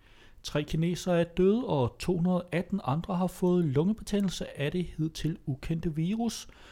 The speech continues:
som første gang blev opdaget i millionbyen Wuhan i det centrale del af Kina. Der er også konstateret smittetilfælde i Thailand, Japan og Sydkorea. I Kina er sundhedsansatte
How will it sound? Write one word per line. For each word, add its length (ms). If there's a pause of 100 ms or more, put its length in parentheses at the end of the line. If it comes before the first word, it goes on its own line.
som 240
første 360
gang 260
blev 160
opdaget 420
i 140
millionbyen 840
Wuhan 460
i 100
det 140
centrale 680 (100)
del 240
af 140
Kina. 420 (640)
Der 60
er 60
også 300
konstateret 560
smittetilfælde 720
i 40
Thailand, 600
Japan 360
og 220
Sydkorea. 680 (640)
I 80
Kina 460
er 220
sundhedsansatte 920